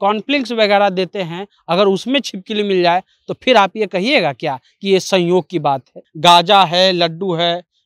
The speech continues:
गुलाब जामुन है, निमकी है, छोटा निमकी है, जो है मीट कटलेट है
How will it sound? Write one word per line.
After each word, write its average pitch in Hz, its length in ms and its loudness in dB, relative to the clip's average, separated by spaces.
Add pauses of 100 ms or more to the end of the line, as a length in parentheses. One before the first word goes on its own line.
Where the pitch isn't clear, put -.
गुलाब 175 500 4
जामुन 170 420 -2
है, 170 300 -6 (880)
निमकी 180 500 2
है, 180 180 2
छोटा 175 420 -4
निमकी 180 360 -4
है, 180 300 -4 (640)
जो 170 120 2
है 175 340 4 (240)
मीट 196 360 2
कटलेट 190 540 -2
है 180 260 0